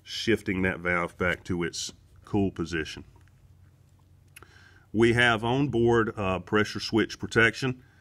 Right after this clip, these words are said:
um, for the compressor. So L P C is my low pressure control, H P C is my high pressure control.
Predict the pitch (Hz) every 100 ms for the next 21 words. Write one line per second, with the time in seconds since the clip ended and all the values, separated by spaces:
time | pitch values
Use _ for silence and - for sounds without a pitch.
0 | _ _ - - - 80 - _ _ -
1 | 104 104 101 101 - 120 107 - 87 -
2 | 92 90 104 107 117 104 - 110 117 95
3 | 98 92 104 104 120 113 - 107 107 -
4 | 117 123 127 - - - - 98 - -
5 | 117 - - 123 123 117 113 110 - 113
6 | 113 104 113 117 - 113 107 107 - 101
7 | 113 120 120 117